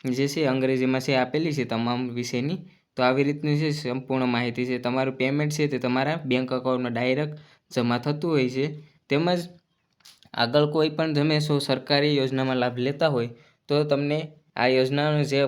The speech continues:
સ્કોલરશીપ યોજનાનો જે પણ વિદ્યાર્થી લાભ ન લેતા હોય તેને પ્રાયોરિટી વધારે આપવામાં આવતી હોય છે. તેમજ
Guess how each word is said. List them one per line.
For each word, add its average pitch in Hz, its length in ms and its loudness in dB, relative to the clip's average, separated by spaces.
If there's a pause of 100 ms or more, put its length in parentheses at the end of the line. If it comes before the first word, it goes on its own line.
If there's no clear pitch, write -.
(340)
સ્કોલરશીપ 143 580 0
યોજનાનો 139 460 -2
જે 127 200 -6
પણ 143 200 0
વિદ્યાર્થી 139 380 -2
લાભ 127 260 0
ન 123 100 -2 (100)
લેતા 156 280 -2
હોય 123 200 -2 (340)
તેને 143 200 2
પ્રાયોરિટી 131 560 4
વધારે 151 420 2
આપવામાં 117 420 0
આવતી 117 220 -4
હોય 123 160 0
છે. 180 160 -4 (420)
તેમજ 160 320 2